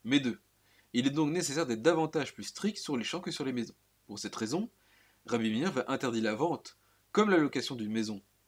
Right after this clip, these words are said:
en Israël, et bien il le fera aussi pour un champ. Rabbi Yossé, qui lui permettait la location mais pas la vente d'une maison en terre, en terre sainte, va leur interdire ici la vente, tout comme la location d'un champ. Rabbi Yossé est donc ici plus restrictif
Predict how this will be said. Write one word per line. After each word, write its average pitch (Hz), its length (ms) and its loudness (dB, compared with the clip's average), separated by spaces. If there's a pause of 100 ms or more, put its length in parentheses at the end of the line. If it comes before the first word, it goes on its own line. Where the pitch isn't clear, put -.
(300)
en 107 120 -4
Israël, 104 480 -4 (320)
et 110 60 -4
bien 101 100 -4
il 95 100 -6
le 92 60 -10
fera 131 380 -2
aussi 185 300 0
pour 175 160 -6
un 127 60 -8
champ. - 180 -10 (240)
Rabbi 98 220 -6
Yossé, 165 380 -2 (360)
qui 165 100 -4
lui 196 100 2
permettait 156 340 2
la 120 60 2
location 165 600 0 (140)
mais 101 120 -10
pas 123 140 0
la 120 80 4
vente 113 140 -4
d'une 95 160 -12
maison 127 280 -4 (300)
en - 100 -18
terre, 92 200 -12 (100)
en 101 100 -14
terre - 180 -14
sainte, 214 280 -4 (340)
va 120 140 4
leur 120 160 8
interdire 110 440 -2
ici 156 260 -6
la 98 80 -2
vente, 139 320 -4 (280)
tout 226 120 2
comme 170 160 2
la 117 80 2
location 107 340 -6
d'un 120 120 -4
champ. - 160 -12 (540)
Rabbi 104 260 -4
Yossé 165 360 -2 (340)
est - 80 -4
donc 117 200 -2
ici - 200 -6
plus 202 180 0
restrictif 156 680 -2